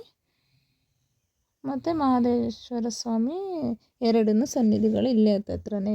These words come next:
ಇದೆ. ಎರಡನ್ನೂ ಪೂಜೆ ಮುಗಿಸ್ಕೊಂಡ್ವಿ. ಇವಾಗ ಹೊರಗಡೆ ಕೂತ್ಕೊಳ್ಳೋಣ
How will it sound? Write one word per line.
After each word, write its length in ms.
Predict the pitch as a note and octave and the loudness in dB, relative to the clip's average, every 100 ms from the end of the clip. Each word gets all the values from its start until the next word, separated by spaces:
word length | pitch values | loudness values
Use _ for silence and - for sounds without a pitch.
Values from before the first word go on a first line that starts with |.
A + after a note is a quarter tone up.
| G3 | -2
ಇದೆ. 160 | G#3+ F#4 - _ _ _ _ _ _ C4+ | -4 -6 -10 _ _ _ _ _ _ -2
ಎರಡನ್ನೂ 340 | C4+ B3 A#3+ A#3 | 0 2 0 0
ಪೂಜೆ 220 | B3 A3+ A3+ | -2 0 0
ಮುಗಿಸ್ಕೊಂಡ್ವಿ. 680 | A3 G#3+ - A3 A3 G#3+ G4 - _ _ _ _ _ C#4 | 0 0 -2 -2 -2 -2 -6 -10 _ _ _ _ _ -4
ಇವಾಗ 160 | C4+ C4 B3 | 0 2 2
ಹೊರಗಡೆ 360 | A3+ A3 G#3+ G#3+ | 4 4 2 0
ಕೂತ್ಕೊಳ್ಳೋಣ 480 | G#3 - G3+ G3 | -6 -2 0 0